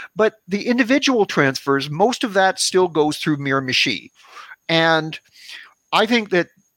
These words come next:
the past while, not just this last couple of days when, uh, you know, the volumes increased s-, to such a level that, you know, any, any system would have been put under strain. Um, but they have repeatedly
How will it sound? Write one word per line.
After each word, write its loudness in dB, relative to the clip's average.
the -6
past -2
while, 0
not 0
just -2
this -4
last 0
couple 0
of -4
days 0
when, -4
uh, 0
you -4
know, 0
the -2
volumes 0
increased -2
s-, -6
to -2
such 0
a 0
level 0
that, 0
you -10
know, -8
any, -2
any -6
system -4
would -2
have -8
been -4
put -2
under -4
strain. 0
Um, 0
but -2
they 0
have -2
repeatedly 0